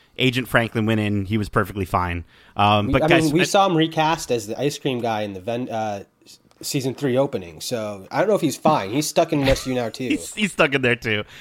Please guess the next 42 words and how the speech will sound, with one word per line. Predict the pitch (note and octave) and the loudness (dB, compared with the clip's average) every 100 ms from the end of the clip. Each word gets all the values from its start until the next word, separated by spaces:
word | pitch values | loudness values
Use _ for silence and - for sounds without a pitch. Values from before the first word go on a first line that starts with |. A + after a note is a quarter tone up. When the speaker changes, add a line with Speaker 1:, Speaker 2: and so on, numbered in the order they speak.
| - | -4
Speaker 1:
Well, | D#3+ E3+ | 2 4
listen, | E3 E3+ C3 | 6 4 4
Speaker 2:
Yeah. | F#2 | 2
Speaker 1:
we | C#3 | -4
cut | - G3 G#3+ | 0 0 0
to | |
twenty-four | A3+ F#3 D#3+ - D3 | -2 2 2 4 6
hours, | B2 A#2+ B2+ C3 - - - - | 6 6 4 2 -6 -20 -16 -2
uh, | A2+ A2+ | 2 2
and | - B2+ C#3 | 2 2 4
then | D3 | 4
we | C#3+ D3+ | 2 4
are | C3+ C3 | 6 4
reintroduced | B2+ G#3 C#4+ D3+ A2+ A2 - | 2 2 2 2 2 -2 -8
to | - C3 B2 | -2 0 0
Darcy | A2 C3 - C#3 | 0 0 0 2
Lewis. | F3+ A#2 - - - - - | 4 2 0 -16 -20 -20 -4
I | A2+ | 2
mean, | A#2+ A2+ - - | 2 2 -4 -2
uh, | A2+ G#2 | 0 2
Doctor | D#3+ E3 - A2 F2+ - | 6 6 6 -2 -2 0
Darcy | A#2 F#2+ A2 | 0 0 -2
Lewis. | G2 F2+ F2 - - - - | -4 -4 -6 -18 -20 -20 -10
She | - D3 D3 D3 | -4 0 2 0
recognizes | C3 D3+ F3 F#3+ F#3+ F#3+ F#3 A#3+ | 2 2 2 0 2 2 0 -2
that | D3 C3 | 0 0
Sword | - - C#3 D3+ D3+ | 0 2 6 6 4
really | G#2+ A#2 D3+ F3 | 0 2 4 4
has | E3 D3 A#2+ | 4 2 2
no | A#2+ C#3+ | 2 4
idea | D3 C3+ | 4 4
what | C3 C3+ | 4 2
they're | C3+ | 2
dealing | A#2 G2 F#2 | 2 2 0
with, | F2+ G#2+ - - - - | -2 -2 -8 -20 -10 0
uh, | A#2 A#2 | 2 4
and | B2 | 0
she | - | -2
discovers | C3 B2 D#3+ D#3 D3+ - | -2 0 2 2 0 -2
a | |
colossal | - - D3 C#3+ D#3 F#3+ - F#3+ | -10 -8 -4 2 2 2 2 4
amount | D#3+ C3 A2+ C3+ | 6 4 2 -2